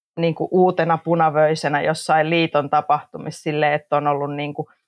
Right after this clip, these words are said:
ensimmäisiä kertoja, että dankokeeseen ollaan tähtäämässä, niin ensimmäiset punaisten ja mustien vöitten reenit tai jotkut tällaiset, mihin mä oon osallistunut. Ja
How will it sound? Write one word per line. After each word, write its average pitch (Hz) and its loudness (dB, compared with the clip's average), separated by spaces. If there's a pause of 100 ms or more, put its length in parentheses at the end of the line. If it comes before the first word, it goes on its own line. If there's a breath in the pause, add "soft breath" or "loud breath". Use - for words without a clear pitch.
ensimmäisiä 156 0
kertoja, 139 2
että - -4 (120)
dankokeeseen 151 -2
ollaan 131 0
tähtäämässä, - -2
niin - -20
ensimmäiset 151 -2 (120)
punaisten 156 -2
ja 143 -2
mustien - -4
vöitten 135 -4
reenit 131 -2
tai 131 2
jotkut 139 -6
tällaiset, 147 -2
mihin 147 -6
mä 135 -4
oon 135 -2
osallistunut. 151 -4
Ja 151 -4